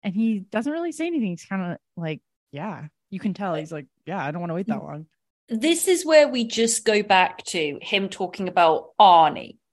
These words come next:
Speaker 2: Van Damme, Sly, all these, you know, kings of Hollywood, shall we say,
Speaker 1: Right.
Speaker 2: that he wants to be like.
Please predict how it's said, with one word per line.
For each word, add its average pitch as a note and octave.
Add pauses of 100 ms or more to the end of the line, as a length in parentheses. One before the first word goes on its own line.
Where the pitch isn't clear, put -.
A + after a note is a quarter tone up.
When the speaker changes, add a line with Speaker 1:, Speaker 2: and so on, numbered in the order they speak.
Speaker 2:
Van F#3
Damme, E3+ (160)
Sly, D#3+
all C#4
these, G3 (300)
you G3+
know, C3 (140)
kings D#3 (140)
of E3+
Hollywood, G2+
shall D3
we C3
say, - (300)
Speaker 1:
Right. G3
Speaker 2:
that - (220)
he C4+
wants A#3
to A3
be G3
like. E3